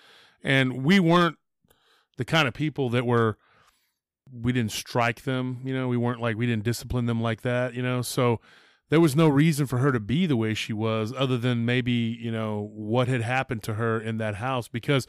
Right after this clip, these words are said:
we would come home, the kennel, she'd be in the kennel and she'd just be shaking and have peed on herself. And dogs don't usually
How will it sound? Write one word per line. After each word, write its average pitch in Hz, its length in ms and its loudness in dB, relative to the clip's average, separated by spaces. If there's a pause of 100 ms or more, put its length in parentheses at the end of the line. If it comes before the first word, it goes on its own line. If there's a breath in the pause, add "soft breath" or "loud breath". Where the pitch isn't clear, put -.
(460 loud breath)
we 170 160 8
would 220 160 6
come 175 220 2
home, 156 480 0 (1080)
the 143 60 -6
kennel, 196 540 2 (340)
she'd 175 220 -4
be 175 80 2
in 160 80 2
the 127 80 0
kennel 151 400 0
and 131 120 -6
she'd 151 140 -6
just 127 160 -6
be 131 80 -4
shaking 120 680 -2
and 113 200 -8
have 113 260 -6
peed 139 220 -4
on 113 100 -2
herself. 104 480 -8
And 117 140 -6
dogs 151 320 0
don't 170 160 0
usually 143 500 0